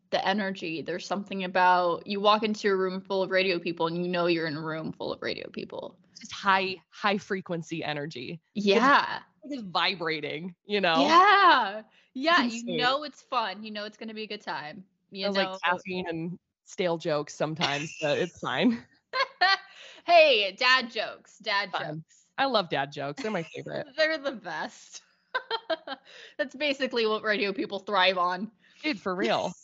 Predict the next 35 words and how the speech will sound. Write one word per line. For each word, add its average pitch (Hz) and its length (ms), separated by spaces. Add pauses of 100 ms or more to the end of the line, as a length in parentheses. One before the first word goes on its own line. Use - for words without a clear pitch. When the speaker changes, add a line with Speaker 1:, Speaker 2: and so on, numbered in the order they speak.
(120)
Speaker 1:
<laughs> - 1700
What's 262 200
an 359 80
impr-, 339 400
okay, 220 200
so 202 260
what's 269 280
an 349 60
impression 233 500
that 180 100
you 165 80
can 196 160
do 180 160
of 170 120
somebody 214 640
or 202 160
something? - 460 (1200)
Speaker 2:
An 220 80
impression? 208 680 (300)
Speaker 1:
Yeah. 165 180
Speaker 2:
Dude, 208 160
I, 175 60 (240)
I 262 80
don't 370 180
think 330 160
I 294 100
can. 269 180 (320)
Oh, 262 220
I 226 100
got 285 120
a 320 40
really 262 220
good 226 160
Russell 208 280
Brand 170 480